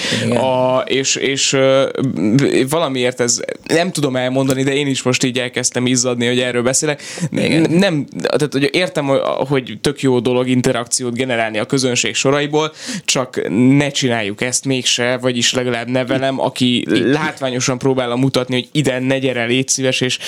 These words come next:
Speaker 1: Szerintem
Speaker 2: ide jön.
Speaker 1: inkább, tehát nem,
Speaker 2: Ez most
Speaker 1: nem,
Speaker 2: nagyon jó
Speaker 1: nem.
Speaker 2: érzés volt elmondani,
Speaker 1: Igen,
Speaker 2: köszönöm
Speaker 1: igen.
Speaker 2: szépen.
Speaker 1: Nem improvizációs színházban, hanem, eh, pszichológushoz kellene menned.
Speaker 2: Igen, én is ezt gondolom.
Speaker 1: De
Speaker 2: Tehát,
Speaker 1: majd
Speaker 2: hogy
Speaker 1: megoldjuk
Speaker 2: ez
Speaker 1: ezt a problémát.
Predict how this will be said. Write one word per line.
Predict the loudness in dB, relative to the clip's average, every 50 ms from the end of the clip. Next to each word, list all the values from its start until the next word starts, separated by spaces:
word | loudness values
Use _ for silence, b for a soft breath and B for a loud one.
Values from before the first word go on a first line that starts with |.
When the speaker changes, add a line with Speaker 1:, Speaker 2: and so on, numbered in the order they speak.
| B B B B B B B B -12
Speaker 1:
Szerintem | -8 -6 -4 -2 0 0 2 2 2
Speaker 2:
ide | 0 0
jön. | 0 -2
Speaker 1:
inkább, | -2 -2 -4 -6 -6
tehát | -6 -4 -4 -2 0 0
nem, | 0 0
Speaker 2:
Ez | 0 0
most | 0 0 0 -2 -2 -6
Speaker 1:
nem, | -6 -2 0
Speaker 2:
nagyon | 0 0 2 2 2
jó | 2
Speaker 1:
nem. | 2 0
Speaker 2:
érzés | 0 -2 -2 -2 -2 -2 0
volt | -2 -2 -2 -2
elmondani, | -4 -2 -2 -2 0 0 0 0 0
Speaker 1:
Igen, | 2 2
Speaker 2:
köszönöm | 2 0 0 -2 -4 -2 -2 -2
Speaker 1:
igen. | -2 -2 -2
Speaker 2:
szépen. | -2 -4 -4 -4 -4
Speaker 1:
Nem | -4 -4 -2 -2
improvizációs | -4 -4 -2 -2 -2 0 0 0 -2 -2 -2 -2 -2 0 0
színházban, | 0 0 0 2 0 0 -2 -2 -4 -4
hanem, | -2 0 0 0 0 0
eh, | 0 0 -2
pszichológushoz | -2 -4 -4 -2 -2 -2 0 0 -2 -2 -2 -2
kellene | -2 -2 -4 -4 -4 -2
menned. | 0 0 0
Speaker 2:
Igen, | 0 0 -2 0
én | 0 0 -2 -2
is | -2 -2 0
ezt | 0 2 2
gondolom. | 2 0 0 0 0 0
Speaker 1:
De | 0 0
Speaker 2:
Tehát, | 0 0 0
Speaker 1:
majd | 0 0
Speaker 2:
hogy | 0 2
Speaker 1:
megoldjuk | 2 2 2 2 2
Speaker 2:
ez | 2
Speaker 1:
ezt | 0 0 -2
a | -4
problémát. | -2 0 0 0 0 0 0 -2 -2 -4 -4 -8